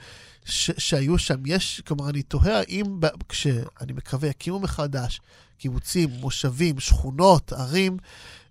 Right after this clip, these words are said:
אה, האם יש, את יודעת, להשאיר חלק הרוס מסוים, כמו שאת יודעת,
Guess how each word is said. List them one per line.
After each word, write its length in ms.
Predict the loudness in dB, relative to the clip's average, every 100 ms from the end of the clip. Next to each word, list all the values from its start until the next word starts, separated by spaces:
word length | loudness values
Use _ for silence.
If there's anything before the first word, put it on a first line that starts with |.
| -12
אה, 80 | -10 -4
האם 340 | 0 0 2
יש, 240 | 0 -2 -6 -20 -10 -8
את 240 | -8 -10
יודעת, 320 | -2 -2 0 0
להשאיר 600 | 0 0 -2 -2 -2 -2
חלק 420 | 0 0 -2 -4
הרוס 300 | -2 -4 -4
מסוים, 380 | -4 -2 -4 -4
כמו 240 | -2 0
שאת 400 | 2 4 4 2
יודעת, 360 | 2 4 4